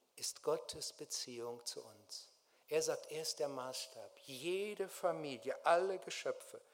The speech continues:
Übrigens ist diese Predigt deswegen auch nicht nur an die jetzt gedacht, so die gerade noch mittendrin stecken, Hugo,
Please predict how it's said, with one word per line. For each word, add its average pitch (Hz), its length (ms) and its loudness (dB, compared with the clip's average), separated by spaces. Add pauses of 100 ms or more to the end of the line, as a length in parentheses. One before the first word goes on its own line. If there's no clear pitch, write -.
(400)
Übrigens 175 320 2
ist - 160 -2
diese 165 180 2
Predigt 170 400 -4
deswegen 165 320 -2
auch 147 140 -2
nicht 160 260 -6
nur 160 180 2
an 139 160 -4
die 156 160 -6
jetzt 147 220 0
gedacht, 143 360 2 (340)
so 127 440 2 (280)
die 120 440 0
gerade 123 280 4
noch 123 120 0
mittendrin 135 440 4
stecken, 127 560 0
Hugo, 120 460 4